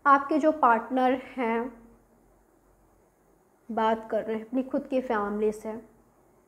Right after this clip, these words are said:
ठीक है। पर हाँ, आपके बारे में बातचीत ज़रूर हो रही है यहाँ पर। कुछ लोग ले ऐसा दिखाई दे रहा है, अगर यहाँ पर extra marital affair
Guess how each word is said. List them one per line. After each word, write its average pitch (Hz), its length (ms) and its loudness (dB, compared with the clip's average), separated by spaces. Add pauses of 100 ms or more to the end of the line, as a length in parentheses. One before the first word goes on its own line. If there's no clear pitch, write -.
(600)
ठीक 247 180 -14
है। 339 80 -10 (1600)
पर 269 120 4
हाँ, 349 440 -4
आपके 254 300 4
बारे 254 260 6
में 262 140 2
बातचीत 226 400 0
ज़रूर 233 300 2
हो 226 180 0
रही 220 140 0
है 208 220 -2
यहाँ 214 240 -4 (100)
पर। 214 160 -4
कुछ 262 260 -2
लोग 240 180 2
ले 247 60 2
ऐसा 226 360 -2
दिखाई 220 380 2
दे 220 120 4
रहा 226 320 2
है, 233 280 0 (240)
अगर 208 360 0
यहाँ 202 160 0
पर 208 240 -2 (960)
extra - 340 -6
marital 233 460 4
affair 220 480 2